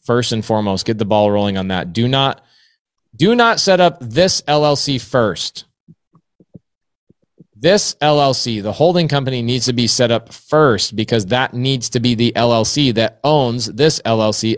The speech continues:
on record. Okay, the name of that book, there's two books I suggested to you guys, okay? Tax Free Wealth. Phenomenal read. By the way, I don't read anything. I just listen to stuff, but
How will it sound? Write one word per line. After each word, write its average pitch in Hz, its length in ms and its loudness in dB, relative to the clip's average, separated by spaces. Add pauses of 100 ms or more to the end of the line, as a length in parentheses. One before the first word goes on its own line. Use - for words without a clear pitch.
on 113 220 0
record. 135 500 0 (1800)
Okay, 113 340 0
the 117 120 -2
name 139 160 2
of 156 80 4
that 139 120 4
book, 143 220 2
there's 131 260 -2
two 185 200 0
books 175 240 2
I 139 80 2
suggested 117 540 -2
to 104 100 -4
you 92 60 -4
guys, 85 260 -4
okay? 113 380 -2 (680)
Tax 123 500 -2 (140)
Free 131 380 0
Wealth. 120 520 0 (2250)
Phenomenal 127 600 0
read. 73 340 -10 (1300)
By 123 100 0
the 120 60 4
way, 113 100 4
I - 20 2
don't 113 140 0
read 107 220 -2
anything. 95 420 -4
I 90 80 -4
just 92 240 -6
listen 85 320 -6
to 78 100 -14
stuff, - 400 -14
but 82 200 -10